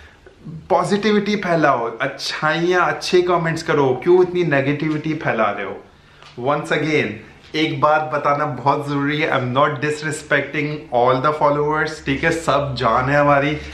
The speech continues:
ठीक है? <laughs> So, अगर तो मैं video डालूंगा, तो मैं भी expect करूंगा कि कुछ लोग देखें, लेकिन मेरा कहने का मतलब वो नहीं है। मेरा कहने का मतलब ये कि, Okay, fine,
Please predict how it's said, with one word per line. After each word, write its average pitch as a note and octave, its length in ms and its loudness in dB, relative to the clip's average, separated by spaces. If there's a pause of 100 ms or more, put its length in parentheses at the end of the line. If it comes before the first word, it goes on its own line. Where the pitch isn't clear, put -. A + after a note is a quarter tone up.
(240)
ठीक C#3+ 220 0
है? - 880 -2
<laughs> - 60 -14 (280)
So, E3 220 4
अगर D3+ 260 2
तो E3+ 160 -4
मैं E3+ 140 0
video D3+ 300 -2
डालूंगा, D#3+ 400 2
तो F3 100 -4
मैं E3 220 0
भी F#3+ 80 6
expect F3 380 0
करूंगा E3+ 300 2
कि F#3 100 4
कुछ F3 240 -2
लोग C#3 280 2
देखें, B2+ 420 0 (300)
लेकिन D3 380 2
मेरा F3+ 200 2
कहने D3 360 -2
का F3+ 140 0
मतलब D3+ 520 0
वो E3 220 0
नहीं C#3 540 0
है। B2 200 -2
मेरा C3+ 220 0
कहने D3+ 280 -2
का E3+ 80 -2
मतलब D#3+ 380 0
ये E3 240 -2
कि, G3+ 320 0 (280)
Okay, D3+ 420 2
fine, D3+ 560 -2